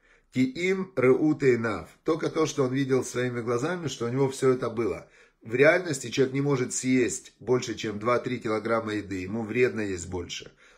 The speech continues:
Он никак не может съесть больше. Он не может одеть на себя больше, чем один, одну, как бы, одежду. Он не может спать больше, чем на одной кровати. То есть все вот эти излишества, говорит царь Соломон, они не приводят человека к счастью, а все это пустота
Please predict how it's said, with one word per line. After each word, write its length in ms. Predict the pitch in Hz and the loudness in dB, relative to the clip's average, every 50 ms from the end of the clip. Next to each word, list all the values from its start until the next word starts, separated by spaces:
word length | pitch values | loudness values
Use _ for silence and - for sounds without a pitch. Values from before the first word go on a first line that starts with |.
| _ _ | _ _
Он 180 | - 110 113 | -4 -4 -2
никак 380 | 117 120 113 - 147 127 127 131 | -4 -6 -2 0 0 0 0 0
не 60 | 123 | -2
может 320 | 120 113 107 98 95 90 - | -2 -2 -2 -4 -6 -8 -6
съесть 240 | - 95 92 82 | -6 -6 -6 -6
больше. 420 | 71 90 87 80 - - - - - _ _ _ _ | -6 -6 -6 -6 -8 -10 -14 -14 -18 _ _ _ _
Он 140 | 98 113 113 | -4 -2 0
не 60 | 135 | 0
может 340 | 147 170 156 156 156 - 143 | 0 0 0 0 2 2 2
одеть 280 | 131 131 151 147 127 | 2 4 2 2 2
на 100 | 139 127 | 0 -2
себя 460 | 113 - 123 123 127 123 123 120 120 | -2 -4 -2 0 2 2 4 4 2
больше, 340 | 113 104 123 131 131 123 110 | 2 2 0 0 0 0 -4
чем 200 | - 117 113 110 | -6 -4 -2 -2
один, 600 | 113 107 110 110 101 104 117 123 120 117 107 - - _ - | -2 -4 -4 -8 -10 -6 -6 -4 -4 -6 -8 -12 -16 _ -8
одну, 460 | - - 98 95 101 113 117 117 113 110 | -6 -4 -4 -4 -4 -4 -4 -4 -4 -4
как 260 | - 110 101 95 92 | -4 -4 -4 -4 -2
бы, 120 | 101 107 | -2 0
одежду. 720 | 107 107 101 107 113 107 98 92 87 87 - 92 87 - - _ _ - _ - - _ _ _ _ | 0 0 0 0 0 0 0 -2 -4 -6 -8 -8 -8 -10 -14 _ _ -20 _ -20 -20 _ _ _ _
Он 160 | - 117 127 131 | -2 0 0 2
не 80 | 143 | 0
может 300 | 151 170 170 156 160 139 | 0 2 2 2 0 0
спать 360 | - - - 151 143 143 131 | 0 2 6 6 6 6 4
больше, 260 | 123 143 139 135 135 131 | 4 2 2 2 0 0
чем 200 | - 135 120 120 | 0 -2 -2 0
на 120 | 123 120 | 0 -2
одной 240 | 113 123 139 131 - | 0 0 0 -2 0
кровати. 640 | - 123 120 113 107 98 92 90 - 80 78 78 - - _ _ _ | 0 -2 0 0 0 0 0 -2 -4 -8 -10 -10 -12 -18 _ _ _
То 100 | - - | -4 -4
есть 240 | 113 104 - - - | -4 -4 -6 -10 -10
все 300 | - - - - 165 196 | -6 -4 0 4 6 6
вот 180 | 196 180 147 160 | 6 6 4 0
эти 220 | 156 131 143 143 | 0 0 0 0
излишества, 640 | 139 127 131 165 208 196 190 175 143 - 143 139 131 | 0 0 -2 -4 -4 -4 -4 -4 -4 -2 -2 -2 0
говорит 360 | 131 131 131 131 139 131 - | 2 2 2 2 2 0 -2
царь 160 | 139 135 131 | -2 -2 -2
Соломон, 540 | - - 131 127 127 135 139 139 131 131 - - - _ _ _ | -2 -2 -4 -2 -2 0 0 -2 -2 -4 -10 -16 -20 _ _ _
они 240 | - 110 110 135 165 160 | -8 -6 -4 -4 -4 -2
не 160 | 151 156 151 | -2 -2 -2
приводят 440 | 131 143 139 131 139 131 127 120 107 | -2 0 2 4 4 6 4 4 2
человека 380 | - 127 117 110 110 - 143 | 0 -2 -2 -2 -2 -4 -6
к 60 | - | -6
счастью, 600 | - - 143 147 160 151 - - 170 160 156 143 - | -4 -4 -2 -2 -2 -2 -2 -4 -4 -4 -4 -4 -6
а 160 | - 110 90 | -6 -8 -8
все 200 | - - 139 143 | -6 -4 -4 -2
это 120 | 131 127 | -2 -2
пустота 760 | - - 113 104 - - 110 101 - - 127 127 135 131 131 - | -4 -4 -6 -10 -6 -4 -6 -4 -2 -2 0 0 -2 -4 -6 -10